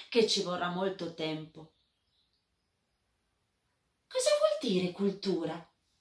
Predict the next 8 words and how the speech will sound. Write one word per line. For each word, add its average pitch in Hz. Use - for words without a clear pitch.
chiese 127
Bonghito. 139
Beh, 190
per 208
dirtelo 220
con 233
parole 226
semplici, 202